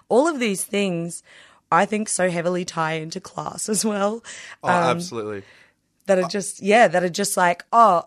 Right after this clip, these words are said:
Speaker 1: okay, they did this thing, so now they can't be a part of this public space." And I actually don't really care about, you know, their well-being anymore. Like, it's so, so easily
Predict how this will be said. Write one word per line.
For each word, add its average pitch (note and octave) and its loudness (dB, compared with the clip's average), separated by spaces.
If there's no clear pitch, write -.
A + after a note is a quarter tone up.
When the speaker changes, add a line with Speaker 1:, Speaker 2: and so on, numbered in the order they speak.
Speaker 1:
okay, F3+ 2
they F#3+ 2
did F#3+ -4
this G3 -2
thing, D#3 -6
so F3 0
now F#3 4
they F3+ 0
can't F#3 -6
be F#3 0
a F#3 0
part F3 0
of D#3+ -6
this F3 -8
public E3+ -6
space." F3+ -2
And F3 -8
I G3+ -4
actually G#3+ 0
don't F#3+ -2
really F#3 -2
care E3 -4
about, D#3+ -6
you G3 -2
know, E3+ 0
their F3+ 4
well-being F3+ 2
anymore. D#3 -6
Like, E3+ -4
it's F3 -14
so, G3+ 0
so F#3+ -2
easily F3 -6